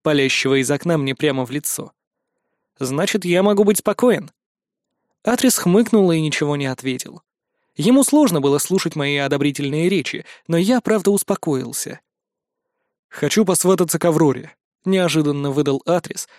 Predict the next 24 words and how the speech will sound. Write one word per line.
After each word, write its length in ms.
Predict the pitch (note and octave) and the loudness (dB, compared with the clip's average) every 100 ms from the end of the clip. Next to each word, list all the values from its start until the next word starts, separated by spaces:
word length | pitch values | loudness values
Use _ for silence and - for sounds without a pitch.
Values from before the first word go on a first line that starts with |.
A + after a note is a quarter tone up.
| _ | _
когда 240 | - D#3+ D3 | -4 0 2
я 220 | C3+ D3+ | 2 2
уже 220 | D3+ C3+ | 2 0
планировал 520 | B2+ D#3 D3+ D#3+ D3 | -2 -2 0 0 0
снова 380 | C#3+ - D3+ C#3+ | 0 -2 -2 0
задремать. 600 | C3 C#3+ D3+ C3+ C3 - _ _ _ _ _ _ _ _ | -2 -2 -4 -6 -10 -18 _ _ _ _ _ _ _ _
«Чего?» — 540 | - G3 A3 B3 C4 - _ _ _ _ _ - | 0 4 6 6 4 0 _ _ _ _ _ -6
я 200 | D3 D3 | -2 0
приподнялся 640 | D3 D#3 D3 D3 C3+ D3+ | 0 0 0 -2 -2 -2
на 100 | D3 | -2
локтях. 540 | D#3 - C3+ A2+ - _ _ _ _ _ _ _ | -2 -4 -8 -8 -18 _ _ _ _ _ _ _
«А 160 | D3 | -4
как 220 | D#3 C4+ A3 | 2 4 4
же 100 | A#3+ | 6
нытье, 400 | A#3+ - B3 C4 | 4 4 4 4
что 160 | - | 4
мы 120 | A3 | 2
в 40 | A3+ | 2
таком 300 | G#3+ G#3+ G#3+ | 2 2 4
низком 300 | A3+ - F#3 | 4 2 -2
статусе 520 | - F3+ A3+ G#3 E3 | 2 2 4 2 2
и 80 | C#3+ | 0
все 180 | - E3 | 0 2
дела? 360 | D3+ E3 G3+ | 2 2 2